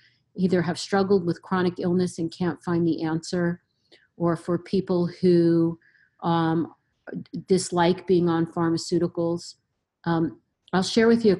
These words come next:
quick story. Today I saw a little girl for the first time. I say little girl, she's fifteen, and she's been struggling since she was seven years old with chronic pain. And she has tried lots of different things.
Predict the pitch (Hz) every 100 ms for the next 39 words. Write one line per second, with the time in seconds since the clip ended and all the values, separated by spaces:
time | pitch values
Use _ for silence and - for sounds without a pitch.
0 | - 202 - - 190 180 - 185 196 196
1 | 185 175 190 180 175 170 175 175 175 175
2 | - 175 170 185 175 - 185 175 170 -
3 | 175 165 160 165 160 - - - 220 -
4 | 202 165 165 _ _ _ _ _ _ _
5 | - 190 - 226 - 202 - - 208 208
6 | 202 - 190 - 190 175 175 - 175 175
7 | 180 165 160 165 156 147 _ _ _ _
8 | _ _ _ _ _ _ 185 180 - 180
9 | 175 175 - 175 160 160 - _ _ _
10 | _ _ _ _ _ - 180 175 170 175
11 | 175 175 175 _ _ _ _ _ - -
12 | 196 190 185 - 180 175 170 175 - 196
13 | 190 196 180 180 175 175 175